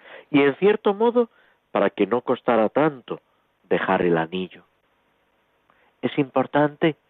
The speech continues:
regalar, ser generosos.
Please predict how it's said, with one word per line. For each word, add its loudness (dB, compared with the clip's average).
regalar, -2
ser 0
generosos. -2